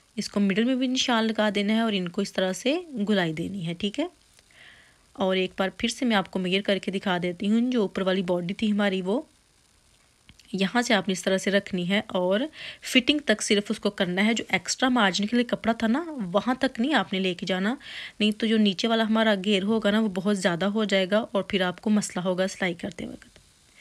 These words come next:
और ये जो छोटा वाला हिस्सा था ना, इसको भी मिडिल से काट लेना है, क्योंकि ये साथ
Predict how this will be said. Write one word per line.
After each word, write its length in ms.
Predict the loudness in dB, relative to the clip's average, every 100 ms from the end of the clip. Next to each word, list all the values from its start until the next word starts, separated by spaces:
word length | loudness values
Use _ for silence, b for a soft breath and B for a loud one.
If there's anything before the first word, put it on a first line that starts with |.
| B B B B 0
और 140 | 0
ये 160 | 2 2
जो 100 | 2
छोटा 400 | 2 0 2 2
वाला 120 | 4
हिस्सा 260 | 2 2 0
था 120 | 2
ना, 60 | 2
इसको 280 | 0 0 2
भी 60 |
मिडिल 220 | 4 2 0
से 120 | 0
काट 280 | 2 2 2
लेना 180 | 2 2
है, 140 | 0
क्योंकि 380 | 0 -2 0 0
ये 140 | 0 -2
साथ 300 | -4 -6